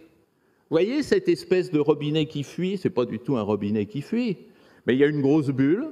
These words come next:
c'est les États-Unis, et puis les petites gouttes. Les petites gouttes, c'est le deuxième, c'est le troisième, c'est le quatrième.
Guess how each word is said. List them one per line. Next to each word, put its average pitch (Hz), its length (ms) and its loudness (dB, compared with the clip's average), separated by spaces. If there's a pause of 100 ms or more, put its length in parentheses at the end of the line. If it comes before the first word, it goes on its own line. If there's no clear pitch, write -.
(140)
c'est - 180 -2
les 117 200 0
États-Unis, 110 760 -2 (560)
et 151 80 2
puis 233 220 -2
les 247 120 0
petites 320 320 -2
gouttes. 381 440 2 (540)
Les 202 120 4
petites 294 300 -2
gouttes, 381 220 4
c'est - 180 2
le 220 80 -6
deuxième, 233 540 0
c'est 214 140 2
le 208 80 -10
troisième, 208 540 0
c'est 202 140 0
le 180 60 -8
quatrième. 190 760 0